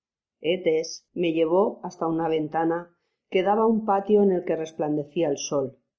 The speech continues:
Allí estaban. Apolo, señor de la lira y del resplandeciente arco, su gemela, Artemis, de luz de luna, la cazadora sin piedad,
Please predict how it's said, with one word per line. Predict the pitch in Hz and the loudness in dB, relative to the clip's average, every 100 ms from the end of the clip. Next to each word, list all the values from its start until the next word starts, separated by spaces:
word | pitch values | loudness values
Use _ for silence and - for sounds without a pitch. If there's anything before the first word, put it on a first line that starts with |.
| _ _ _ - | _ _ _ -16
Allí | 139 156 156 | -8 -2 -2
estaban. | 151 - 143 131 123 - _ _ _ _ _ - | -2 -6 -6 -8 -12 -18 _ _ _ _ _ -14
Apolo, | 147 160 160 147 131 - _ | -6 0 2 2 -2 -12 _
señor | - 147 143 143 | -6 -6 -4 -4
de | 143 | -2
la | 139 | 0
lira | 143 165 160 127 - _ - | -2 -2 -2 -4 -10 _ -12
y | 160 | -6
del | 147 - - | -6 -6 -6
resplandeciente | 147 - 143 139 139 - 160 156 143 | -8 -6 -8 -8 -8 -4 -4 -4 -4
arco, | 151 156 135 131 _ _ _ _ | -4 -4 -10 -16 _ _ _ _
su | - 175 | -2 -2
gemela, | 151 143 190 233 143 - _ | 0 0 2 2 0 -4 _
Artemis, | - 196 - 165 143 - _ _ _ _ | -4 -4 -2 -2 -4 -8 _ _ _ _
de | 165 147 | -10 -2
luz | 165 196 196 | 2 0 0
de | 151 | -4
luna, | 156 165 156 139 - _ _ - | -2 -2 -2 -6 -16 _ _ -8
la | 160 | -6
cazadora | 156 143 - 139 156 151 | -4 -6 -4 -4 -4 -4
sin | 127 - 143 | -6 -8 -10
piedad, | - 147 135 131 | -8 -8 -6 -6